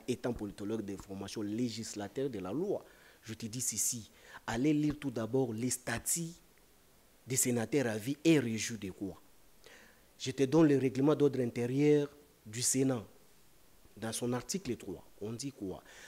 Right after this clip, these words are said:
Le sénateur à vie n'a pas de même qualité aux objectifs comme un sénateur électif. Qu'est-ce que veut dire par là ? Donc, un sénateur à vie, il peut prester ou ne pas prester,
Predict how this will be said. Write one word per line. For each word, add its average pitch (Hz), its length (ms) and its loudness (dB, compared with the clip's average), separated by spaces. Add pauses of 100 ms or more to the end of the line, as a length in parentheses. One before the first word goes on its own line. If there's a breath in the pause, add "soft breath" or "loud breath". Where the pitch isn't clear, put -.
(120)
Le 156 80 4
sénateur 185 600 6
à 160 100 4
vie 185 120 -2
n'a 165 120 2
pas 185 200 -2
de 147 120 2
même 165 240 4
qualité 123 520 -2
aux 131 240 0
objectifs 117 600 -4
comme 156 240 2 (480)
un 151 100 2
sénateur 127 560 -2 (100)
électif. - 600 -8 (580 soft breath)
Qu'est-ce 190 200 2
que - 140 -6
veut 110 160 -4
dire 101 160 -10
par 82 240 -12
là ? 82 160 -10
Donc, 110 280 -4 (120)
un 214 160 4
sénateur 117 560 -4
à 92 100 -8
vie, 80 200 -16 (460 soft breath)
il 147 180 -2
peut 131 160 -2
prester 131 540 -6
ou 175 120 0
ne 120 120 0
pas 113 180 -6
prester, 165 500 -6